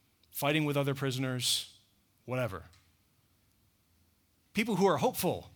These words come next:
normally they're running in fields, they're playing sports, they're going to school, they're doing life. Prisoners of hope. These are not normal prisoners. <laughs> These prisoners have a real hope.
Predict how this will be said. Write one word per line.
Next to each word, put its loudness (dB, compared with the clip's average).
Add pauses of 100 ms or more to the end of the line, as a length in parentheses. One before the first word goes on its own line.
normally 0
they're -2
running -2
in 0
fields, 0
they're -6
playing -4
sports, -4
they're -8
going -4
to -6
school, -4
they're -6
doing -6
life. -6 (840)
Prisoners -2 (400)
of -6
hope. -8 (2250)
These 0
are 4
not 2
normal 0
prisoners. -2
<laughs> -20
These 2
prisoners 0
have 0
a 0
real -2
hope. -6